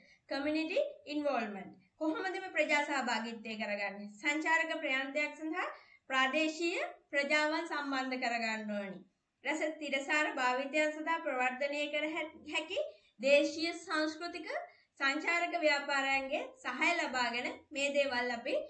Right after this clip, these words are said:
ඩෙවලොප්මන්ට් කරන්න ඕනි. ඒ කියන්නේ වැඩි දියුණු කරන්න ඕනි. එතකොට අපිට මේ පුරාවිද්‍යාවත් එක්ක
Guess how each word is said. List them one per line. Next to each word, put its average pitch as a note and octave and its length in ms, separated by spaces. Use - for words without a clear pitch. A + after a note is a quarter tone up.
ඩෙවලොප්මන්ට් B3+ 680
කරන්න A3+ 320
ඕනි. G#3 220
ඒ G#3+ 60
කියන්නේ A3 300
වැඩි A3+ 220
දියුණු D4+ 280
කරන්න C4 380
ඕනි. A3+ 300
එතකොට D#4 320
අපිට C#4 280
මේ C4 220
පුරාවිද්‍යාවත් C4+ 920
එක්ක B3+ 220